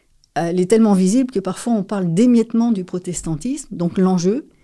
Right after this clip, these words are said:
c'est de valoriser cette diversité, parce que ça veut dire qu'il y a une richesse dans chaque diversité, d'en faire profiter les autres, mais en même temps de pas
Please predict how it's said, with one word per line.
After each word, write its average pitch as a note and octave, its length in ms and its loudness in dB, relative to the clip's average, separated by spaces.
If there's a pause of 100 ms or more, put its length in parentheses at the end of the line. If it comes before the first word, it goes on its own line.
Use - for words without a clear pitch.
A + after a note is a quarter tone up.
(120)
c'est D#3+ 460 -2 (240)
de E3 140 -2
valoriser A#3 580 0
cette F3+ 240 -6
diversité, F#3 760 -4
parce - 160 -8
que F#3 60 -4
ça F3+ 140 -4
veut F#3 120 -2
dire G#3 200 -4
qu'il F3 160 -6
y F#3 80 -2
a F#3 40 0
une F3 140 0
richesse A3 400 -2
dans D#3+ 140 -4
chaque C#4+ 300 -2
diversité, A3+ 760 -4 (600)
d'en A#3+ 140 0
faire D#4 200 -4
profiter A#3 440 -4
les F3+ 200 0
autres, E4+ 340 -6 (460)
mais A#3+ 200 2
en B3 120 2
même A#3 200 4
temps D#4 340 -2 (120)
de G#3+ 200 -4
pas A#3 440 -6